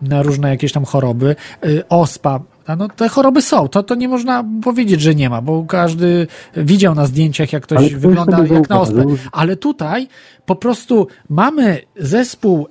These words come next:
Speaker 1: y, nieodporności, który tak naprawdę nie wiemy, co wywołuje, bo być może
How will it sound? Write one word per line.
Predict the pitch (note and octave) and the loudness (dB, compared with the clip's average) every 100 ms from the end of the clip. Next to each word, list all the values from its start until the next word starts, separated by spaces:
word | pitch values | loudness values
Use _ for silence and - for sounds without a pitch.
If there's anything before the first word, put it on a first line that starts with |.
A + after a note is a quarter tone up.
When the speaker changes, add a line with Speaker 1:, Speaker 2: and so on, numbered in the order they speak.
| - | -6
Speaker 1:
y, | D#3+ D3+ D3 C#3+ D3 D3 D#3+ D3+ | -4 -2 -2 -2 -4 -6 -6 0
nieodporności, | D#3+ G3+ - A3+ A3 F3 A#2+ - D3 | 2 2 2 0 2 2 0 -2 -4
który | E3 G#3+ F#3+ | 0 0 0
tak | G3 | -2
naprawdę | G3 G#3+ A#3 A#3 | -2 -2 0 0
nie | G3 | 2
wiemy, | G3+ B3 F3+ | 2 2 0
co | - A3 | 0 0
wywołuje, | G#3 F#3+ G3 D3+ C3+ | 0 2 4 4 4
bo | E3+ | 2
być | G#3 A3+ | 2 0
może | B3+ A#3 A#3+ | 2 2 2